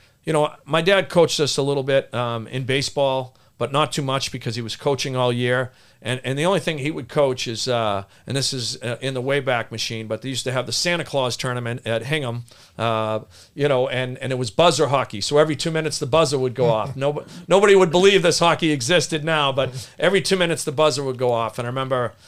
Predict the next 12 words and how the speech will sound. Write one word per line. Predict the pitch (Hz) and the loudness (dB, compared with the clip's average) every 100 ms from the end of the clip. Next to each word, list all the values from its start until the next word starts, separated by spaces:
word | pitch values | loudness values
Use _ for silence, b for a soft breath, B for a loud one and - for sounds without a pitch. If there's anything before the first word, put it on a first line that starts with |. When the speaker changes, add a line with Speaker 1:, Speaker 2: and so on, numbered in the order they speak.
| B B | B B
Speaker 1:
you | 123 | -6
know, | 123 | -4
I | |
remember | 127 123 123 117 | -4 -2 0 0
even | 127 120 113 | -4 -6 -6
playing | 135 127 | -4 -4
against | 120 117 - | -4 -8 -4
Brian | 127 127 113 | -4 -2 -4
Leach | 131 131 120 - | -4 -4 -4 -6
from | - 113 | -8 -8
Cheshire, | - 127 127 135 127 | -4 -2 0 0 -2
Connecticut, | - 135 139 120 127 - | -2 -2 -2 0 -2 -2